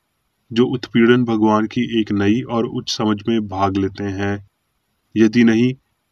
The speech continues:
तो क्या आप ये कह सकते हैं कि आपने यीशु को उसके प्याले में स्मरण किया है?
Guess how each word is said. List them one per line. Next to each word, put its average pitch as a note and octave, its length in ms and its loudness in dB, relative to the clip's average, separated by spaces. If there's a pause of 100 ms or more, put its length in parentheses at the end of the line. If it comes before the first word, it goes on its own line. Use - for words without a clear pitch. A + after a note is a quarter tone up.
(120)
तो A#2+ 60 2
क्या A#2+ 200 2
आप A#2+ 280 -2
ये A2+ 80 2
कह A#2 200 -2
सकते - 340 -6
हैं B2 160 -2
कि B2+ 140 -2
आपने A2 320 -2
यीशु G#2+ 340 -2
को A#2+ 260 -2
उसके A2+ 240 -4
प्याले G#2+ 340 -2
में A2 120 -2
स्मरण G#2 400 -6
किया G2+ 320 -8
है? G#2 380 -4